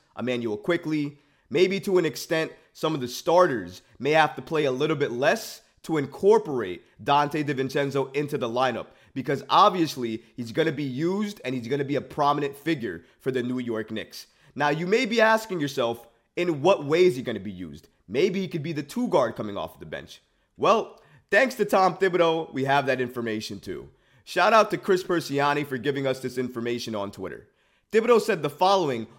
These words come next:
on if he thinks DiVincenzo could see time running point guard off the bench. "I do.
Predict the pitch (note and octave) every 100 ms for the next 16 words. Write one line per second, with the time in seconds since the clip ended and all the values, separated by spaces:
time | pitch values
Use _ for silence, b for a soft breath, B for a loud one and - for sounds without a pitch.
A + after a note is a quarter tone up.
0 | - C#3 E3 F#3 D#3+ F3+ E3+ - D#3 C#3
1 | C3 G3 G3 D#3+ C#3 C#3 C3+ B2+ A2+ -
2 | F3 D#3 A#2 A2 b b A2+ D3 C#3 C#3
3 | D#3+ C3 C#3 B2 A#2+ A#2+ G2+ F#2+ G2+ D2+
4 | - _ _ _ _ B2+ B2+ B2 - C3+
5 | E2 -